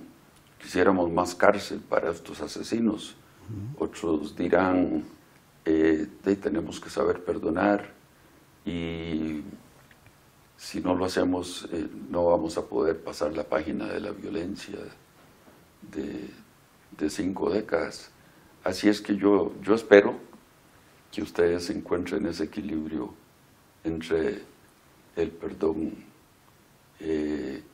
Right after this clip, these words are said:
Speaker 1: y la justicia, con la justicia transicional que han introducido.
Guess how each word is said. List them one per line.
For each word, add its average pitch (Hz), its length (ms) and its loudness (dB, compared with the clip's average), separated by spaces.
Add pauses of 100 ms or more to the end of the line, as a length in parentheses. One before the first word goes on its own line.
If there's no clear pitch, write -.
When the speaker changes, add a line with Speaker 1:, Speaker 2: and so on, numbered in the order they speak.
Speaker 1:
y 78 120 -4
la 71 100 -4
justicia, 107 680 -6 (600)
con 80 200 -4
la 76 80 0
justicia 78 560 -4
transicional 76 960 -6
que 95 180 -8
han 101 100 -6
introducido. 98 760 -8